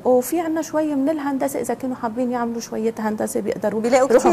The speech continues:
Speaker 2: كتير مباني للترميم.
Speaker 1: للترميم بيكونوا
Speaker 2: <laughs> هيدا
Speaker 1: موجودين
Speaker 2: أحلى،
Speaker 1: فيها.
Speaker 2: أحلى تدريب بيكون فوق.
Speaker 1: بيكونوا موجودين فيهم. يعني نحن كجامعة قاعدين مثل ما بيقولوا على الأرض،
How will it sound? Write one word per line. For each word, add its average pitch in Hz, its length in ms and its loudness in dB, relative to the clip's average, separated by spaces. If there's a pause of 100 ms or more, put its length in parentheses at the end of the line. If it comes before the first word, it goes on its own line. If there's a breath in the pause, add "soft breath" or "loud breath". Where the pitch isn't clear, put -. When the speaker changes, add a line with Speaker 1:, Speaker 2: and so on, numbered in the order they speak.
(120)
Speaker 2:
كتير 208 280 4
مباني 190 400 2
للترميم. 180 540 -2
Speaker 1:
للترميم 262 600 6
بيكونوا 247 300 0
Speaker 2:
<laughs> 240 40 4
هيدا 233 120 6
Speaker 1:
موجودين 254 240 8
Speaker 2:
أحلى، 285 140 8
Speaker 1:
فيها. 269 500 8
Speaker 2:
أحلى 247 380 4
تدريب 220 440 2
بيكون 190 400 -2
فوق. 185 240 -2
Speaker 1:
بيكونوا 277 380 4
موجودين 233 800 0
فيهم. 220 340 -4
يعني 262 540 -2
نحن 302 240 -6
كجامعة 254 600 -2
قاعدين 233 460 -4
مثل 240 140 -8
ما 226 100 -4
بيقولوا 233 400 -6
على 202 180 -4
الأرض، 202 200 -10